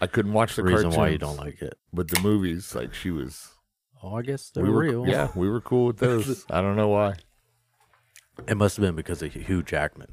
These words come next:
Speaker 1: The morals just kinda came and went, you know what I mean?
Speaker 2: Yeah.
Speaker 1: It was, uh,
Speaker 2: Does she have a thing for Hugh Jackman
Speaker 1: just
Speaker 2: or,
Speaker 1: fly
Speaker 2: uh,
Speaker 1: by night.
Speaker 2: Patrick Stewart, one of those two?
Speaker 1: Well, see, and then Harry Potter was a big no-no. Okay. But my mom,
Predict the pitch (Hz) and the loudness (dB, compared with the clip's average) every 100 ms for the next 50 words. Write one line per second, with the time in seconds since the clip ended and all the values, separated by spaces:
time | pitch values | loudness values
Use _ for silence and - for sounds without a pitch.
0 | - 92 92 104 110 92 101 - 113 90 | -8 -2 4 6 6 4 -4 -2 0 -2
1 | - 110 95 85 92 92 73 73 90 87 | -2 0 0 0 0 0 -2 -6 -4 0
2 | 90 90 101 98 82 80 78 87 85 80 | 0 0 0 0 -2 -2 0 0 2 0
3 | 80 85 92 113 104 107 113 104 104 104 | -2 -6 -2 2 2 4 0 0 -2 0
4 | 95 101 - 120 90 73 71 69 82 85 | 2 2 2 0 0 -2 -2 2 2 2
5 | 82 82 82 82 82 - 92 87 90 - | 2 0 0 -2 -2 -2 -2 0 -4 -6
6 | - 92 101 98 - 95 98 95 - 127 | -6 -2 0 -2 -4 -4 -2 -2 4 8
7 | 104 - 120 101 113 110 104 - 95 120 | 8 6 2 4 4 2 2 0 4 6
8 | 92 98 104 101 80 78 71 76 73 90 | 6 6 6 6 2 -2 -4 -4 -2 0
9 | 92 64 58 - _ _ _ _ _ _ | 0 -2 -8 -14 _ _ _ _ _ _
10 | _ _ _ _ _ - 73 - 76 78 | _ _ _ _ _ -8 -6 0 0 0
11 | _ - 73 73 78 110 143 143 | _ -4 -2 -2 4 6 6 2